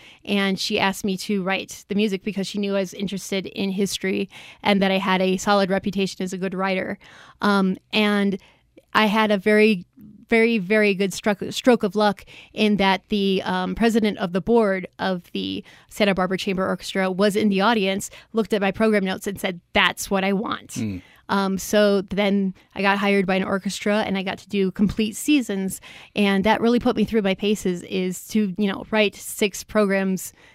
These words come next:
Speaker 1: back to back. Each one has at least three pieces on there. Um, and I was their program notes writer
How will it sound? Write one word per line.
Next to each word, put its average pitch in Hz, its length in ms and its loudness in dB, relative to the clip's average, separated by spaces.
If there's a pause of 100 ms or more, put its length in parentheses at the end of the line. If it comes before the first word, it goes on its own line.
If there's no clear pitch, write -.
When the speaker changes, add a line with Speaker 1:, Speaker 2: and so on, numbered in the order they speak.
Speaker 1:
back 202 200 0
to - 60 -12
back. 185 220 0
Each 208 240 -4
one 208 160 0
has 196 240 0
at 196 100 -8
least 196 280 -10
three 220 180 -2
pieces 208 380 -4
on 196 180 -4
there. 196 260 -6 (440)
Um, 190 360 0
and 190 500 0
I 208 120 4
was 214 200 2
their 202 360 2 (180)
program 202 520 2
notes 196 280 -2
writer 196 380 0